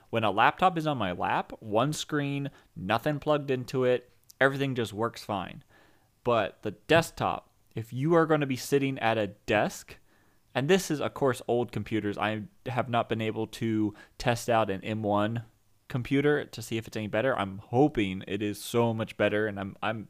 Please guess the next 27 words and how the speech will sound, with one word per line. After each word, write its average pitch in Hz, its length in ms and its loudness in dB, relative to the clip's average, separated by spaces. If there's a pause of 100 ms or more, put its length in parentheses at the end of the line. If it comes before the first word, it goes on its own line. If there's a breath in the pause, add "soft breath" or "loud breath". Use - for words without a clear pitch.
(100)
thinking 156 300 0
it 110 100 -4
will 110 200 2
be. 87 220 -12 (500 loud breath)
But 117 200 0
for 104 160 -2
right 135 200 4
now, 127 180 0
if 123 100 -6
you're 139 200 0
going 127 280 0
Intel 113 640 0 (200)
for - 200 -10
some 117 280 -4
reason, 101 380 -6 (500 loud breath)
um, 101 540 -2 (800)
then 110 480 -2
it, 107 300 -4
it's 131 260 -4
probably 160 520 2
better 139 240 6
to 113 100 -6
get 120 160 2
a 120 60 0
desktop. 117 560 0
And 107 100 -4
I'm 127 160 -2